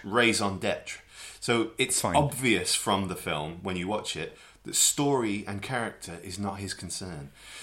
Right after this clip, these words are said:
Speaker 2: I, yeah.
Speaker 1: The, the, the problem that comes with having Kirk Douglas doing all that over-the-top expression and, and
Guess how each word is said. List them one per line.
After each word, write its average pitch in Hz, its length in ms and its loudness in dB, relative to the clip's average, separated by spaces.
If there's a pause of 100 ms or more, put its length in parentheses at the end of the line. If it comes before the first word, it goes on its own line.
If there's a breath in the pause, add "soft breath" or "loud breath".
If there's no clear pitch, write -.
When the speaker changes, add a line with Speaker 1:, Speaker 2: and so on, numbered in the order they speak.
Speaker 2:
I, 123 100 -2 (260 loud breath)
yeah. 92 340 -4
Speaker 1:
The, 123 180 4
the, 127 160 2
the 127 180 -2
problem 135 560 2
that 104 160 -4
comes 110 420 0
with 95 520 -4 (340)
having 120 460 -2
Kirk - 340 -2
Douglas 90 420 -2
doing 98 260 0
all 90 180 -2
that 87 220 -2
over-the-top 87 680 -6
expression 82 720 -4
and, 80 320 -6
and 80 280 -8